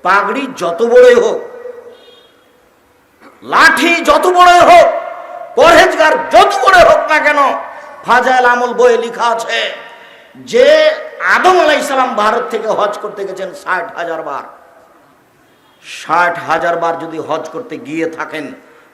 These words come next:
কথা যদি সত্য হয় তাহলে ভালো, যদি সত্য না হয়, যিনি লিখেছেন, যিনি প্রচার করছেন, তার ফলাফল জাহান্নাম, এ কথা আমি বলিনি, এ কথা মুহাম্মদ সাল্লাল্লাহু আলাইহি ওয়াসাল্লাম বলেছেন। আমার কিছু করার নেই, আমি অনুবাদক মাত্র।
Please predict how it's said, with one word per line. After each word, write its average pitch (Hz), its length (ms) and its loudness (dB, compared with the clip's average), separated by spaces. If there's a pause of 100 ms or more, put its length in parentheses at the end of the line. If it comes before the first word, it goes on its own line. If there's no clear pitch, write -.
(160)
কথা 160 300 -6
যদি 160 260 -8
সত্য - 400 -12
হয় 151 200 -4
তাহলে 147 300 -8
ভালো, 139 460 -10 (440)
যদি 143 220 -10
সত্য - 500 -6
না 254 120 -2
হয়, 220 320 2 (480)
যিনি 170 240 -8
লিখেছেন, 175 800 -8
যিনি 165 220 -10
প্রচার 165 360 -10
করছেন, 165 500 -10 (400)
তার 156 160 -2 (200)
ফলাফল 151 420 -8
জাহান্নাম, 143 580 -8
এ 147 120 -12
কথা 139 220 -14
আমি 151 240 -8
বলিনি, 135 460 -12 (280)
এ 135 140 -12
কথা 139 200 -12
মুহাম্মদ 131 460 -14
সাল্লাল্লাহু - 0 -
আলাইহি - 160 -18
ওয়াসাল্লাম 104 300 -16
বলেছেন। - 380 -20 (520)
আমার 139 240 -8
কিছু 135 240 -20
করার 139 320 -8
নেই, 143 280 -10 (320)
আমি 156 200 -6
অনুবাদক 254 680 0
মাত্র। 269 300 0